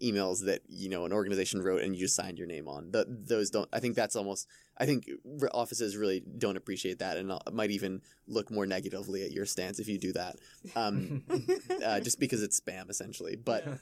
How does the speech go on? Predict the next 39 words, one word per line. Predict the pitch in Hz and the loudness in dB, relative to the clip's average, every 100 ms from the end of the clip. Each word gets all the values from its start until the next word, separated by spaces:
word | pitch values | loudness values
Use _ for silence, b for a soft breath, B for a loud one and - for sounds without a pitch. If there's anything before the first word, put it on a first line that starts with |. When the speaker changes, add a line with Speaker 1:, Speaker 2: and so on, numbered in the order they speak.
| - | -12
Speaker 3:
<laughs> | - | -2
Speaker 1:
but | 139 127 | 0 2
handwritten | 131 127 131 110 | 0 2 0 2
letters | 113 110 101 | 4 4 4
and | 101 | 2
calls | - 101 92 101 | 2 2 2 0
are | |
definitely | 101 101 98 | -2 -4 -4
the | 95 | -4
way | 87 | -4
to | 101 | -2
go. | 95 95 | -2 2
And | 113 | 4
there's, | 120 - | 4 4
and | 120 113 B B 101 | -2 -2 B B 0
you | |
know, | 90 | 4
organizations | 123 110 107 104 | 4 4 2 0
like | 101 | 2
Results | 101 98 - | 4 2 2
and | 98 | -2
the | 95 | 0
One | 95 | -2
Campaign | 95 95 104 95 | -2 0 0 0
are | |
great | 95 107 101 98 | -2 2 2 2
for | - 101 | 0 0
tapping | 104 98 101 95 | 0 -2 -2 -6
into | 98 101 | -8 -6
that | 92 85 | -6 -6
if | - | -8
you | 107 | -6
want, | 92 - | -6 -2
if | |
that's | 120 - | -2 -2
something | 101 | -2
you | 95 92 | -2 -4
wanna | 95 | -4
do. | 95 | -2